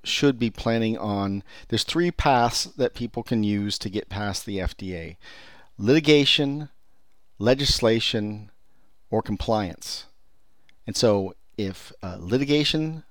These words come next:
fails, if, uh, legislation fails, you better have a backup plan. And that backup plan better be some sort of form of compliance,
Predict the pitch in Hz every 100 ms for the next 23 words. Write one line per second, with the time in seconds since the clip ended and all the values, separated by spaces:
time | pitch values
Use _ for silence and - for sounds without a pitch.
0 | - - 135 135 143 143 - - - -
1 | 107 98 - - - - - - - 101
2 | 90 90 - - - - - - - -
3 | - - - 98 110 120 - - - 123
4 | 143 - 143 151 - 131 135 143 160 -
5 | - - - - - - - - - -
6 | - - - - 101 127 170 160 147 156
7 | 135 123 160 - - - 90 80 80 -
8 | - - - - - - - - - 110
9 | 110 123 - 139 185 101 - 104 107 113
10 | 107 123 113 117 123 131 127 131 135 139
11 | - 120 127 143 147 - 160 190 92 -
12 | -